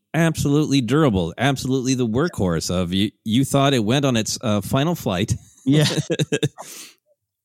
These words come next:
Speaker 1: Is it bravely, uh, flew into the dangers of the dumpster,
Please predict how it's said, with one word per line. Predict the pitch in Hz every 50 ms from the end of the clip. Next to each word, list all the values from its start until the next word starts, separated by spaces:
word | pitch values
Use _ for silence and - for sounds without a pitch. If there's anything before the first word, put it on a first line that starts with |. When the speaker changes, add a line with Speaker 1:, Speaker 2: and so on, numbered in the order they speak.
| _ _ - - -
Speaker 1:
Is | 120 92
it | 107 - 90
bravely, | 92 113 123 135 131 113 123 131 131 135 117
uh, | 104 101 95
flew | - - 127 127 127 131
into | 127 135 127 135
the | 113 107
dangers | 95 92 120 120 127 127 117 123 127 117
of | 123 117
the | 117
dumpster, | 110 117 107 98 92 - - 107 104 101